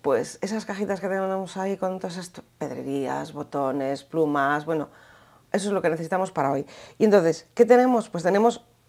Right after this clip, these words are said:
un broche de un anticuario que llegó hasta mí a través de una amiga y que me encantó y digo, "Ah,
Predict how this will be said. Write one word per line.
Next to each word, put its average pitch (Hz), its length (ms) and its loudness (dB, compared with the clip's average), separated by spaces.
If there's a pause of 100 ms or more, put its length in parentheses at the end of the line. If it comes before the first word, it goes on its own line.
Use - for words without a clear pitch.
(760)
un 185 120 -2
broche 202 500 -2 (800)
de 180 100 0
un 202 140 4
anticuario 208 760 0 (360)
que 175 440 4
llegó 165 200 2
hasta 175 240 -6
mí 180 180 -2
a 160 80 -2
través 165 200 -2
de 180 60 -6
una 170 100 -2
amiga 170 460 -4 (420)
y 170 240 -6 (100)
que 156 220 4
me 165 240 2
encantó 165 520 2
y - 80 0
digo, 165 280 2
"Ah, 226 260 -4